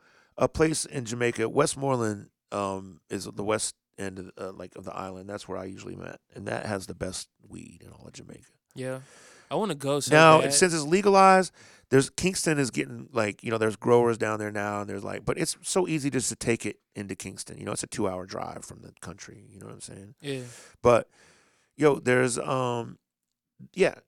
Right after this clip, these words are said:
Speaker 1: there's good weed down in Jamaica.
Speaker 2: How much crazier is a, is a, is a, a reggae show out there than, like, the biggest hip hop show you've seen out here?
Speaker 1: Oh, dog.
Speaker 2: <laughs>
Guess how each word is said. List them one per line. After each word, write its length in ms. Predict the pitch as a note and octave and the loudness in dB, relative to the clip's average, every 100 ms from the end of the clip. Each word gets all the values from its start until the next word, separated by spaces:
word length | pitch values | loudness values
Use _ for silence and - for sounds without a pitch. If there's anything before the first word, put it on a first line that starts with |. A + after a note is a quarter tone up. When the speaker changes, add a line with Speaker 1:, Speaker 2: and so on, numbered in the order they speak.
| - | -4
Speaker 1:
there's 180 | C3+ E3+ | -2 -2
good 200 | A#2 G2+ | -2 -2
weed 160 | G2 | -2
down 180 | - A#2 | -4 -6
in 60 | - | -8
Jamaica. 280 | G2+ G#2+ - | -12 -10 -4
Speaker 2:
How 80 | E3 | -4
much 240 | F#3+ E3 | -4 -6
crazier 480 | - D#3 D#3+ D3+ D3 | -4 -4 -4 -4 -4
is 180 | C#3+ C#3 | -4 -4
a, 240 | C3+ C3+ | -6 -6
is 160 | C#3 C3+ | -8 -8
a, 260 | C3+ B2+ B2+ _ - | -8 -10 -12 _ -14
is 160 | C3 | -10
a, 120 | B2+ B2+ _ _ _ - | -8 -10 _ _ _ -14
a 60 | B2 | -6
reggae 420 | B2 C3+ C#3+ C#3 | -2 -2 -2 -6
show 180 | - C3+ | -6 -8
out 200 | B2+ B2+ | -8 -8
there 200 | C3+ B2+ | -8 -8
than, 140 | B2+ | -6
like, 240 | B2+ - - | -4 -4 -4
the 60 | |
biggest 400 | B2+ C#3 C3+ B2+ | -4 -4 -2 -4
hip 120 | C#3 | -6
hop 220 | C3 B2 - | -4 -6 -6
show 100 | C3 | -8
you've 180 | B2 | -8
seen 200 | A#2+ B2+ | -10 -10
out 120 | A#2+ B2 | -10 -10
here? 200 | B2 B2+ C3+ _ | -10 -12 -20 _
Speaker 1:
Oh, 60 | F#2+ A1+ _ | -20 -20 _
dog. 160 | _ A#1 G1+ _ _ _ - | _ -20 _ _ _ _ -8
Speaker 2:
<laughs> 720 | D3+ A#4 - A#3 G3+ F3+ | -8 -6 0 0 2 0